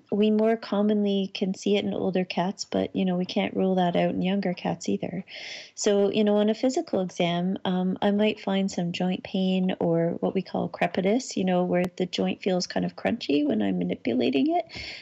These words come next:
Um, I might also find a reduced range of motion. So a joint that should be able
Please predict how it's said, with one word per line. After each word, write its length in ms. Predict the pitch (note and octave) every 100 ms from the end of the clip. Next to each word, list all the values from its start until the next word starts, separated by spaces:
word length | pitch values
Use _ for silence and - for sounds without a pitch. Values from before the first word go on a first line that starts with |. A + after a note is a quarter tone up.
| - -
Um, 340 | F#3+ F#3 F#3
I 80 | -
might 240 | G3+ G#3 G#3
also 280 | G3+ -
find 380 | G#3+ - F#3 F#3
a 80 | F#3
reduced 500 | F#3 F3 F#3 F3+ -
range 280 | F#3 F#3 F#3+
of 120 | F#3
motion. 520 | F#3 A3 - - E3+
So 400 | E3+ - F3 F3
a 60 | -
joint 320 | F3 G3 F#3+
that 180 | - -
should 220 | - G3
be 160 | G3+ F#3+
able 180 | F#3